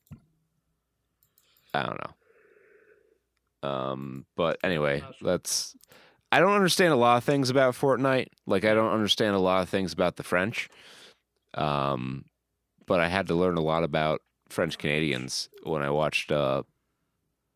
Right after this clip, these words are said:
Speaker 1: Bon Cop, Bad Cop, except I actually didn't have to learn that much about French Canadians. It was a lot of,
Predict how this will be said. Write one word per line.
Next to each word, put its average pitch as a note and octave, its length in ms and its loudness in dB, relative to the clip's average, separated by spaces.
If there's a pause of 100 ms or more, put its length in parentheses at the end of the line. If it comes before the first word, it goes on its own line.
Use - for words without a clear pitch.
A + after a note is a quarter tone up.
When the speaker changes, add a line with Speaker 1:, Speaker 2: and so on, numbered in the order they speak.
(180)
Speaker 1:
Bon D#2+ 380 -2
Cop, D2+ 440 -4
Bad D2+ 280 -2
Cop, A1 340 -6
except - 280 -6
I E2+ 100 2
actually F#2 240 0
didn't D2 280 -2
have F2+ 180 -4
to A2 60 -4
learn A2+ 320 -2
that A2+ 140 -2
much A2+ 220 -4
about A#2 220 -2
French A#2 240 -8
Canadians. A#2 440 -6 (360)
It - 40 -2
was A#2+ 120 2
a D3 60 4
lot G#3 220 4
of, - 440 -2